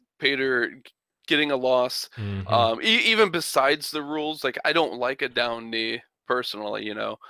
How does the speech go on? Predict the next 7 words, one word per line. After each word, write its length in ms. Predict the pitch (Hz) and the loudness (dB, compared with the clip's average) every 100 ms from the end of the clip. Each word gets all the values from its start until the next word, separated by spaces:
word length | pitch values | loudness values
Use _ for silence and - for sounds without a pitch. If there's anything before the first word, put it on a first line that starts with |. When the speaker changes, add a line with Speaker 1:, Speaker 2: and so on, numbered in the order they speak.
| - | -14
Speaker 2:
Yeah. 140 | 95 | -6
Speaker 1:
Um, 420 | 95 117 113 113 127 _ _ - - | 2 2 2 -4 -18 _ _ -8 0
um, 420 | 113 104 101 104 _ _ | 2 2 -2 -8 _ _
I'm 160 | - 139 | 0 2
okay 220 | 139 160 | 2 2
with 180 | 143 131 | 4 4
him 300 | 135 135 127 | 2 -2 -6